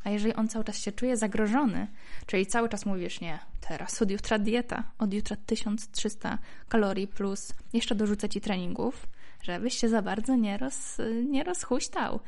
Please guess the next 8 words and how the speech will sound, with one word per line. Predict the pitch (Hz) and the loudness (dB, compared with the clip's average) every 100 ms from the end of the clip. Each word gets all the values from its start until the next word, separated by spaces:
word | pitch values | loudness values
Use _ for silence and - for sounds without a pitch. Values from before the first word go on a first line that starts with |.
| - - | -8 -4
żebyś | - 254 320 | -2 0 0
za | 311 | 2
bardzo | 294 302 302 | 0 0 0
nie | 277 269 | 2 2
zaczął, | 285 294 269 262 - - - - | 2 0 0 0 -2 -6 -4 -2
e, | 220 | 0
szaleć | 220 - 403 240 226 208 | 0 0 2 2 2 0
z, | 196 | 0